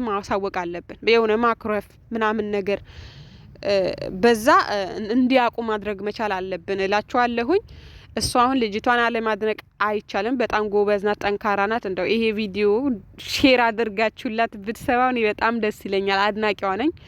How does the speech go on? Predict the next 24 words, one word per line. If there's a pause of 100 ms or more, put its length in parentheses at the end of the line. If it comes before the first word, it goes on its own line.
(640)
በቃ (500)
በርቱ፣ (240)
ጠንክሩ።
በስደት
ያላችሁ፣ (840)
እ፣ (280)
ኢንሻአላህ
አትፍሩ።
ምንም
የሚያስፈራ
ነገር
የለም።
ብዙዎቻችሁ
አሁን
ትፈራላችሁ (160)
ከወሬው
አንጻር፣
ሚዲያ
ላይ
ከሚናፈሰው
ነገር።
ግን
እንደሚወራው
አይደለም።